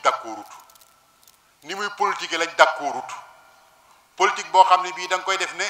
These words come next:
seen kilifa ga Machiavel, Machiavel la mu waxoon ne alxaayatu tubarilul wasila, loolu lañ d'accordut. Alxaayatu tubarilul wasila,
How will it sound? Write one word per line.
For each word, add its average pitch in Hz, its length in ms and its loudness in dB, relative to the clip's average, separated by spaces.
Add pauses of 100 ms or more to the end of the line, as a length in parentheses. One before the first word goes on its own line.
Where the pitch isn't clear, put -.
(680)
seen 190 300 0
kilifa 170 340 -6
ga 175 160 -2 (2000)
Machiavel, 170 540 4 (800)
Machiavel 175 540 4
la 170 80 4
mu 175 100 -4
waxoon 170 260 4
ne 165 100 -4 (140)
alxaayatu 170 720 6
tubarilul 175 460 -2
wasila, 147 380 -4 (1120)
loolu 139 260 -4
lañ 135 160 -4
d'accordut. 120 440 -2 (460)
Alxaayatu 160 580 6
tubarilul 156 400 0
wasila, 143 320 -2